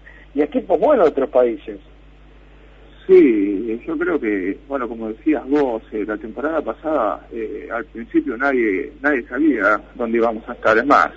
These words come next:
Speaker 2: se pensaba, y lógico, eh, yo también lo veía normal, que podíamos estar jugando por, por la plaza de descenso, por la juventud de los chicos, la inexperiencia, y es una liga complicada la nuestra, la Argentina.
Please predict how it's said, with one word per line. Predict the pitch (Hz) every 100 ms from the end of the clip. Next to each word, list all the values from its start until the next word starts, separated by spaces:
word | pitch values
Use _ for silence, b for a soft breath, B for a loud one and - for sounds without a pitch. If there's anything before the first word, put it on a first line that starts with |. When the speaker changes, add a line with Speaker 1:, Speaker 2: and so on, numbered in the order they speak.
| -
Speaker 2:
se | 104
pensaba, | - 104 110 127 135 127 104 104 85
y | 90 95 107
lógico, | 170 196 - 104 98 98
eh, | 123
yo | 123
también | 113 120 127
lo | 117
veía | 117 117
normal, | 104 143 143
que | 107
podíamos | 95 104 123 120
estar | 117 113
jugando | 117 113 120 120
por, | 110 104 -
por | - 110
la | 123
plaza | 120 120 107
de | 107 101
descenso, | - 170 180 131
por | 117
la | 107
juventud | 98 98 98 98 131 127
de | 120
los | 117
chicos, | 117 113 123
la |
inexperiencia, | 107 110 - 117 160 165 - 151 - B B B -
y | 117 110 95 - -
es | 113 -
una | 120
liga | 127 123
complicada | 120 113 117 190 180 104
la | 104
nuestra, | 107 - 110
la |
Argentina. | 101 - 117 117 104